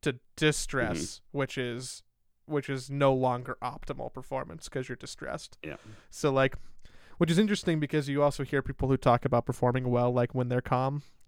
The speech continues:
Speaker 1: Um, but, you know, I don't.
Speaker 2: Yeah. And what, usually what makes, uh, elite athletes is the fact that they're, uh, that either they are so good that the task is not, uh, they, they don't find the task difficult,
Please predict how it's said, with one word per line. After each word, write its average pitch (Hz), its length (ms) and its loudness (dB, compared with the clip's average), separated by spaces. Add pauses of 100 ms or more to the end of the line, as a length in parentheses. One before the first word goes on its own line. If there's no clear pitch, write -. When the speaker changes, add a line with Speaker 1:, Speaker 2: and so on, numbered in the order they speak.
(160)
Speaker 1:
Um, 127 440 -2 (300)
but, 127 460 -4 (400)
you - 80 -10
know, 117 180 -6 (800)
I 120 140 -2
don't. 117 360 -6 (160)
Speaker 2:
Yeah. 85 120 -4 (720)
And 131 120 8
what, 127 220 6
usually 131 380 6
what 117 180 6
makes, 110 420 4
uh, 95 340 4
elite 107 300 4
athletes 87 640 -2
is 87 220 -4
the 87 180 0
fact 85 300 -4
that 87 160 -4
they're, 90 340 -2
uh, 85 360 -2 (100)
that 85 240 -6 (240)
either 101 560 2
they 95 180 0
are 92 160 0
so 113 300 4
good 92 400 -2
that 95 160 -2
the 90 80 -6
task 90 420 -4
is 87 240 -4
not, 85 380 -6 (120)
uh, 80 480 -6
they, 85 280 -4
they 85 200 -6
don't 90 240 -2
find 92 220 -2
the 87 80 -4
task - 460 -12
difficult, - 480 -8